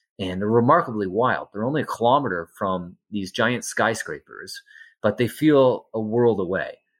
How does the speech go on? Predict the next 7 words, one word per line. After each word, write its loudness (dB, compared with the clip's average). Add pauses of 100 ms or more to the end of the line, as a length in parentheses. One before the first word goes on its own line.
(180)
Um, -10
this -10
quiet -2
little -2
oasis -4
of -14
nature -8